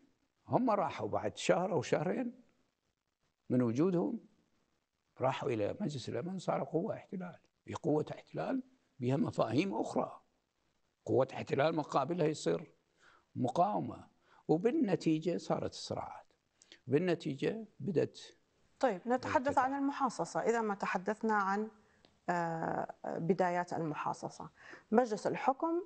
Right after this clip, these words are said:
Speaker 2: آه، متهم بأنه السبب الرئيسي لتكريس المحاصصة في العراق.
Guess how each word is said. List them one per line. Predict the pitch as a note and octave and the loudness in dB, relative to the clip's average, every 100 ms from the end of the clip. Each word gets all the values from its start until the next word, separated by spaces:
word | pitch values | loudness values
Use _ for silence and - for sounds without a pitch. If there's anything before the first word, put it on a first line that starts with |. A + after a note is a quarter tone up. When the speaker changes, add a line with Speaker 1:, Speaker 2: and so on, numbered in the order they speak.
| - | -4
Speaker 2:
آه، | - F#3+ F#3+ F#3 F3+ F3+ - | 0 2 2 -2 -2 -4 0
متهم | G#3+ C4+ B3 G3 F3 F#3 C4+ - - | 4 4 4 0 2 -2 -2 -8 -4
بأنه | F3+ - A3+ G#3+ G#3 G3+ G#3+ G#3+ - - | -2 2 2 2 2 0 0 0 0 0
السبب | - F3+ - B3+ G#3 F#3 - | 0 0 0 0 2 -2 0
الرئيسي | F3+ F3 - A3 A3+ B3 A#3+ | -2 0 0 0 -2 -2 0
لتكريس | G#3+ G3+ G3+ G3+ F#3+ - A3 G#3+ F3 - | 2 2 2 -2 -4 -2 0 0 -4 -2
المحاصصة | E3+ E3+ E3 F3+ F3 E3+ - | 0 0 -2 -2 -2 -2 -4
في | E3 D#3 | -2 0
العراق. | C#3 C3+ - - | 0 -4 -6 -8